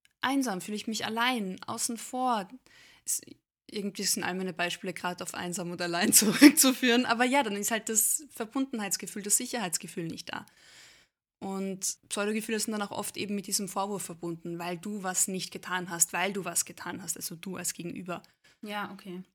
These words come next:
Speaker 2: Also dann mit, äh, Vorwurf eigentlich auch
Speaker 1: Mit
Speaker 2: den
Speaker 1: Vorwurf einher, mit Interpretation der Situation einhergehend.
Speaker 2: Mhm.
Speaker 1: Stattdessen, dass man einfach sagt, okay, also kann ja gut sein für einen selbst, um mal zu sagen, okay,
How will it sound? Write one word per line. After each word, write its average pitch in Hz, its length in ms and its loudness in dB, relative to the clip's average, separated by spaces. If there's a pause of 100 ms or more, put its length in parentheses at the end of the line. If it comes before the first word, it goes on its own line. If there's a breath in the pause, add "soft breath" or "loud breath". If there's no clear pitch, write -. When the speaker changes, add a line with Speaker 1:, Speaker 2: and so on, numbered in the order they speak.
Speaker 2:
Also 196 240 -8
dann 196 160 -4
mit, 190 400 -8
äh, 185 260 -8
Vorwurf 185 640 -8
eigentlich 185 480 -10
auch - 40 0
Speaker 1:
Mit 226 160 2
Speaker 2:
den - 40 -6
Speaker 1:
Vorwurf 202 400 4
einher, 202 460 2
mit 196 180 -2
Interpretation 208 1000 2
der 196 380 2
Situation 208 760 0
einhergehend. 170 840 -6
Speaker 2:
Mhm. 220 300 -12 (320 loud breath)
Speaker 1:
Stattdessen, 196 600 0
dass 190 160 0
man 202 140 -4
einfach 190 320 -4
sagt, 190 300 2
okay, - 260 -6
also 202 140 -2 (400 loud breath)
kann 240 260 4
ja 269 100 6
gut 269 300 2
sein 285 260 8
für - 140 -2
einen 190 240 0
selbst, 254 480 6
um 208 100 -4
mal 208 140 -2
zu - 140 -2
sagen, 180 400 2
okay, 226 440 0